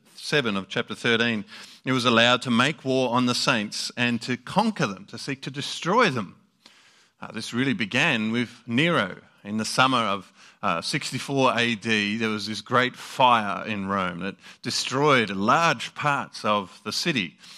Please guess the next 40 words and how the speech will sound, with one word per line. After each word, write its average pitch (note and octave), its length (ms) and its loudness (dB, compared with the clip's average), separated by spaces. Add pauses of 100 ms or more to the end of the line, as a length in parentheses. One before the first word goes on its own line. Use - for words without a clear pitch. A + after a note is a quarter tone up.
(280)
Uh, - 220 -6 (520)
and A#2 240 0
a B2 80 2
lot D#3+ 220 6
of B3 80 -4
people B2+ 300 2
actually A#2+ 340 0
blamed B2 480 2
Nero C3 460 4
for G2 300 -2
it. D#2 60 -14
They A#2 160 -2
thought C#3+ 220 -2
it C3 60 -2
was B2 140 -6
his C#3+ 200 -2
fault. - 460 2 (260)
And - 100 -6
so D3+ 120 2
he D#3+ 100 2
tried F3 340 6
to E3+ 80 -4
deflect E3+ 540 4
attention E3+ 540 0
from G#2+ 240 2
it G2 100 -2 (260)
onto F#3 240 2
the F#3 120 -6
Christians. E3+ 400 2
He B2+ 60 -6
said, F3+ 140 0
"No, G3 80 8
no, A3 100 6
no, F#3 180 8
they're A3+ 260 4
the D4 100 0
ones C#3+ 320 4
who D3 180 2
are A2+ 160 6
responsible." A#2 720 -2